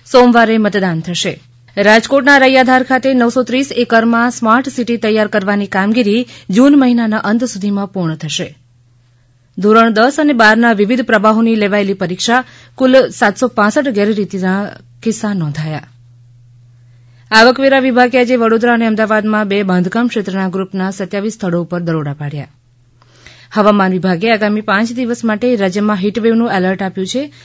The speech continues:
અમદાવાદમાં ઓરેન્જ એલર્ટ જાહેર કરવામાં આવ્યું. અને આજે આંતરરાષ્ટ્રીય સંગ્રહાલય દિવસની ઉજવણી કરાઈ રહી છે.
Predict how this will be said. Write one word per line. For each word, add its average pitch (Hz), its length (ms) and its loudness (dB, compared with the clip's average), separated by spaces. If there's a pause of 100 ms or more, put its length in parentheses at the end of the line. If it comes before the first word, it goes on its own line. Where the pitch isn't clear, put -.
(180)
અમદાવાદમાં 202 720 0
ઓરેન્જ 208 500 0
એલર્ટ 185 360 0
જાહેર 190 320 -6
કરવામાં 151 440 -4
આવ્યું. 147 260 -12 (840)
અને 226 220 2
આજે 240 220 2
આંતરરાષ્ટ્રીય 214 640 -2
સંગ્રહાલય 208 720 -2
દિવસની 190 480 -4
ઉજવણી 214 500 -2
કરાઈ 165 300 -4
રહી 147 260 -8
છે. 147 300 -10